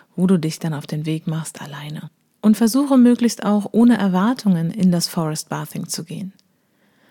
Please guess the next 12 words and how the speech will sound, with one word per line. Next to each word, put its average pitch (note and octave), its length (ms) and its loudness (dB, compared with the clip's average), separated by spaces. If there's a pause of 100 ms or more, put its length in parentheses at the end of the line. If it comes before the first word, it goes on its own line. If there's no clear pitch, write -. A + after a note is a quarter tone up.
(360)
Also F3+ 180 0
überlege F#3 420 4
dir F#3+ 140 6
nicht F#3 360 4
im E3+ 120 0
Vorhinein F#3 680 4
schon, D#3+ 340 -4 (320)
was E3+ 260 -2
dich E3+ 180 -4
dort D#3+ 280 -2
erwarten E3 500 -2
könnte D#3+ 560 -4